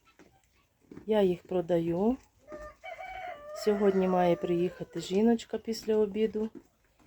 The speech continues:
Попробує, подоє одну і другу, яка їй сподобається. Можливо, двох забере, а можливо, одну. Так що такі от справи.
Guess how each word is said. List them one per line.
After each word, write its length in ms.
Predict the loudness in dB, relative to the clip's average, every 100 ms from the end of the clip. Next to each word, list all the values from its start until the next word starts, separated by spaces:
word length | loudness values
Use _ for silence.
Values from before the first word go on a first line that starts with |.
| -20 _ _ _ -8
Попробує, 680 | -4 4 4 6 4 2
подоє 540 | 0 -2 2 6 6 4
одну 380 | 2 0 4
і 120 | 6 6
другу, 460 | 4 4 4 4
яка 300 | 4 6 4
їй 200 | 4 4
сподобається. 880 | 0 -8 0 2 4 6 6 6 -2
Можливо, 720 | -2 2 0 4 6 8 6 2
двох 280 | 4 4
забере, 580 | 4 2 4 4 4 2 -4 -18 -20 -20 _
а 100 | -6
можливо, 540 | -2 -2 4 6 8 6
одну. 400 | 6 0 -4 -6 _ _ _ _ _ _ _ _ _ _ _ _ _ _ _ _ _ -20 -10
Так 220 | -2 -2 -2
що 160 | -4
такі 300 | -2 2 6
от 200 | 6 6
справи. 500 | 0 -4 -2 0 -2